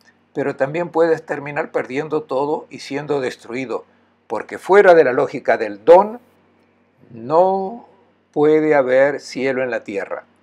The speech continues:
sino infierno. No se vive en la alegría del banquete de bodas, sino en el llanto y en el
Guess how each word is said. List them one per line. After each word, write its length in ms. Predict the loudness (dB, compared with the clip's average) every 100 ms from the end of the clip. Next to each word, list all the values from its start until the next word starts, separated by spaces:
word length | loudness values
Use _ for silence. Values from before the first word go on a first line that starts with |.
| _
sino 360 | -10 -8 -8
infierno. 720 | -10 -14 -8 -2 0 -2 -12 _ _ _ _ _ _ _ _ _ -12
No 120 | -10
se 160 | -8 -6
vive 240 | -4 -4
en 80 | -2
la 60 | -2
alegría 440 | -2 -4 -4 -2
del 140 | -2
banquete 480 | -4 -6 -6 -6 -6
de 100 | -6
bodas, 560 | 2 2 2 -2 -6 -12
sino 420 | -18 -10 -8 -6
en 80 | -6
el 200 | -8 -8
llanto 640 | -4 -2 -2 -8 -2 -2 -2
y 120 | -10
en 80 | -8
el 180 | -12